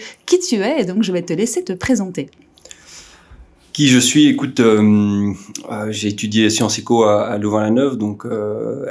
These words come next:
Speaker 2: L S M à l'époque, et j'avais fait un master en finance,
Speaker 1: Mhm.
Speaker 2: euh, parce que c'est là où tous mes potes allaient, et,
Speaker 1: Mhm.
Speaker 2: et, euh, sur le moment présent, ça m'a, ça m'intéressait pas mal. J'ai adoré ces cours,
Speaker 1: Mhm.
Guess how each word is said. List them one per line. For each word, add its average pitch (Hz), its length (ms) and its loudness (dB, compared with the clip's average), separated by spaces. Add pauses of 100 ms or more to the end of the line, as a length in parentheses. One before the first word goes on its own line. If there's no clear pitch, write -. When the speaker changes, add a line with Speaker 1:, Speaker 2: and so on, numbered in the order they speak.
Speaker 2:
L 123 160 -14
S 143 160 -4
M 110 100 0
à 107 60 -2
l'époque, 131 500 -2
et 113 100 -2
j'avais 107 200 -2
fait 117 120 -4
un 120 80 2
master 113 360 0
en 110 160 0
finance, 127 640 0
Speaker 1:
Mhm. 160 160 -10 (800)
Speaker 2:
euh, 104 640 -2 (280)
parce - 240 -4
que 123 100 0
c'est 123 160 0
là 120 180 4
où 123 120 4
tous 127 140 0
mes 117 140 6
potes 127 220 2
allaient, 127 340 4
et, 113 260 2
Speaker 1:
Mhm. 180 60 -2
Speaker 2:
et, 101 260 -2
euh, 110 180 -8
sur - 220 -4
le 110 60 2
moment 107 180 2
présent, 104 280 0
ça 110 160 -2
m'a, 107 180 0
ça 104 140 -6
m'intéressait 107 360 -4
pas 107 80 -4
mal. 107 160 -2
J'ai 110 120 2
adoré 135 260 4
ces 147 160 -6
cours, 190 340 -2
Speaker 1:
Mhm. 170 220 -4